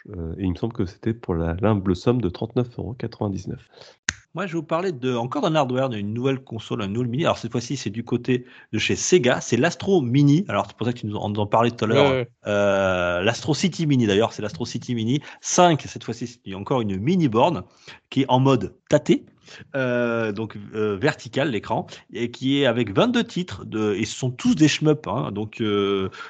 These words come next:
Speaker 2: dont Aero Fighters, Gunbird, Raiden, Striker mille neuf cent quarante-cinq, euh, Zaxxon,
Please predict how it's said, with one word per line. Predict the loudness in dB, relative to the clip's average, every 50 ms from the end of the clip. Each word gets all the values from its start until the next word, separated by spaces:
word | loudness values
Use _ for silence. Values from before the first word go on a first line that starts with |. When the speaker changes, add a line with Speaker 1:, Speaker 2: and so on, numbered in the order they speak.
| -18 _ _
Speaker 2:
dont | 4 4 4 4 4
Aero | 4 4 4 2 0
Fighters, | 0 0 0 0 0 2 2 4 4 2 2 2
Gunbird, | 0 0 0 2 0 2 2 2 2 2
Raiden, | 2 2 2 0 0 0 0 0 -2 -4
Striker | -4 -4 -4 -4 -2 -4 -4 -4
mille | -4
neuf | -6 -6
cent | -6 -8
quarante-cinq, | -6 -6 -6 -6 -6 -4 -4 -4 -4 -4
euh, | -4 -2
Zaxxon, | -2 -4 -4 -4 -2 -2 -2 -2